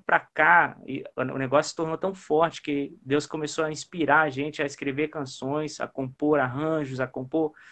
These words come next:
é, melodias completas. Então, eu acredito que o, o ponto-chave, se alguém quer saber o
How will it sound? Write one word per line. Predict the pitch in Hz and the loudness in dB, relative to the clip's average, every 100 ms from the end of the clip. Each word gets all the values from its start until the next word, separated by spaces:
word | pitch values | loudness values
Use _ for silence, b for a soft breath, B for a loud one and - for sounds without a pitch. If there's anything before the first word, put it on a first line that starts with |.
| B _ | B _
é, | 120 123 123 120 120 | -2 0 0 -2 0
melodias | 156 156 135 151 - | 4 4 2 -4 -6
completas. | 143 131 123 143 147 127 | -8 -6 -2 0 -2 -6
Então, | 127 147 151 - b b b _ _ _ | -4 0 0 -2 b b b _ _ _
eu | 151 | 2
acredito | 165 170 170 185 185 | 2 0 -4 -4 -6
que | 196 | -4
o, | 190 | -4
o | 165 160 | -4 -8
ponto-chave, | 151 190 226 214 - 143 151 143 127 | -2 0 0 -2 -2 2 4 2 -2
se | 131 | -6
alguém | 123 156 - | -6 -8 -4
quer | 175 165 | -4 -2
saber | - 160 131 135 135 | -2 -2 -2 -2 -2
o | 117 | -4